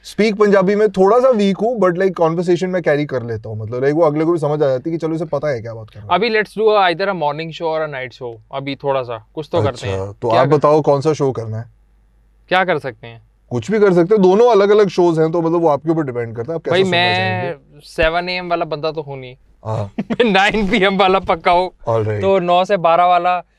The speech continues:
Speaker 2: स्लॉट बुक कर लेते हैं आपके साथ।
Speaker 1: All right।
Speaker 2: और
Speaker 1: तो क्या सुनना चाहेंगे आप? <laughs>
Speaker 2: अम, मैं, मुझे कुछ भी सुना दो, जिससे, मतलब,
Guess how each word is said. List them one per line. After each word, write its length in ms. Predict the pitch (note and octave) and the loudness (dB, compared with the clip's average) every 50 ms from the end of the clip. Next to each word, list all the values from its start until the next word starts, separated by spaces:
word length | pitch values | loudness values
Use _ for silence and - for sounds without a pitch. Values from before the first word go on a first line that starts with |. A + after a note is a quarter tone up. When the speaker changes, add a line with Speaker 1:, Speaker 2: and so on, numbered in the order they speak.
| _ _ | _ _
Speaker 2:
स्लॉट 340 | _ - E3 E3 E3 E3 E3 | _ -6 0 2 2 2 0
बुक 240 | D#3 D#3 E3 D#3 D3 | -2 -6 -8 -6 -6
कर 120 | E3 D3+ | -6 -6
लेते 240 | C#3 C#3+ D3+ D3 E3 | -6 -6 -6 -6 -6
हैं 60 | D#3+ | -6
आपके 180 | D#3 D3+ D3 D#3 | -6 -8 -10 -12
साथ। 200 | D3+ E3+ E3+ E3 | -12 -10 -10 -10
Speaker 1:
All 100 | C3 G2 | -10 -10
right। 400 | F#2+ G2 F#2+ - - E2 - _ _ _ _ | -12 -14 -16 -18 -20 -20 -20 _ _ _ _
Speaker 2:
और 420 | - C#3 - C#3+ C#3+ C#3+ - D#3+ D#3+ | -6 -4 -2 0 0 0 0 0 -2
Speaker 1:
तो 280 | - A#2+ A#2+ A#2+ A#2+ A2 | -2 -2 -4 -6 -6 -4
क्या 160 | - C#3+ C#3+ | -2 -2 -2
सुनना 320 | C3+ - D3+ C3+ B2 B2 A#2 | -2 -4 -6 -6 -6 -6 -8
चाहेंगे 340 | G#2+ A#2 G#2 G#2 G2+ G#2 G#2 | -8 -10 -12 -12 -12 -14 -16
आप? 200 | G2+ - - - _ - | -16 -16 -20 -20 _ -20
<laughs> 420 | - - C3+ B2 A2+ B2 D3 A2+ G#2+ - _ _ _ - | -10 -6 -6 -4 -4 -6 -8 -12 -16 -18 _ _ _ -20
Speaker 2:
अम, 540 | - C3+ B2+ B2 A#2+ A#2+ A#2+ B2 B2 A#2+ B2 C3 C3 - - - - - - - - _ _ _ - - B1 - - - - D#2+ | -14 -10 -8 -6 -6 -8 -10 -12 -18 -20 -20 -20 -20 -20 -20 -20 -20 -20 -20 -20 -20 _ _ _ -20 -20 -20 -20 -20 -20 -20 -20
मैं, 300 | D#2 D2+ D#2 D2+ D#2+ - B1+ - - - - - _ _ _ _ | -20 -20 -20 -20 -20 -20 -20 -20 -20 -20 -20 -20 _ _ _ _
मुझे 200 | - C#3+ D3 D#3+ | -14 -8 -6 -6
कुछ 360 | D#3+ - _ - D#3+ D#3 - F#3 | -6 -8 _ -8 -8 -6 -4 -2
भी 140 | F3+ G3+ | -2 -2
सुना 300 | F#3 - E3+ D#3+ D3 C#3+ | -2 0 0 2 2 2
दो, 260 | D3 E3 E3+ F3 F3 E3 | 2 2 2 0 0 -2
जिससे, 580 | D3 C#3+ C#3 - - D#3 D#3 D#3 D#3 D#3 D#3 D3 | -4 -8 -8 -4 -2 0 2 4 4 2 2 0
मतलब, 380 | C#3+ C#3+ C3+ C#3 C#3+ C#3+ C3+ | -2 -6 -6 -4 -4 -4 -4